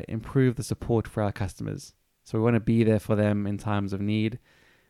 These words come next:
We're, uh, offering live chat to all of our customers now. So no matter what plan you're on, uh, that from the lowest right up to the highest, you can speak to a real person. There are no bots. Um, it's a real human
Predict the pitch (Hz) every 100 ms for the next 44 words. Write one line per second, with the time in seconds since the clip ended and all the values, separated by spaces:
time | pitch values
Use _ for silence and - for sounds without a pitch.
0 | _ 104 101 104 104 85 107 - 113 104
1 | 104 107 - 120 110 107 117 123 120 139
2 | 117 131 127 120 127 127 117 - 110 110
3 | 113 110 110 - 117 113 113 110 110 113
4 | 113 113 139 107 101 101 101 - 104 101
5 | 107 104 - 104 101 - 107 101 107 104
6 | 101 - _ _ _ _ _ _ - 117
7 | 113 - 117 117 104 113 110 117 107 131
8 | 143 - - 110 110 107 110 131 - -
9 | - - 107 101 101 110 107 107 110 98
10 | 110 104 104